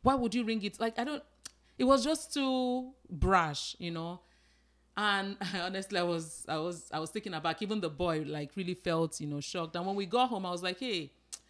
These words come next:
the way you talked to that boy wasn't good, though. I mean, it was quite rude." She was like, "What? That, no.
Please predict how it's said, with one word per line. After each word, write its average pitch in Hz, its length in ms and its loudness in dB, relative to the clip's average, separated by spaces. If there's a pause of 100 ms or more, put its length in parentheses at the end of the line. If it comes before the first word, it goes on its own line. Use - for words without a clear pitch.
(440)
the 226 80 0
way 294 140 2
you 233 140 2
talked 208 240 0
to 180 80 -8
that 180 160 4
boy 165 120 2
wasn't 165 460 0
good, 151 240 -4
though. 143 300 -6 (180)
I 156 80 -6
mean, 170 200 -4
it 151 80 -4
was 147 260 -8
quite 175 380 -4
rude." 151 140 -6
She - 80 -10
was 196 120 -6
like, 202 200 -6
"What? 247 320 -2 (600)
That, 220 260 0 (160)
no. 247 500 2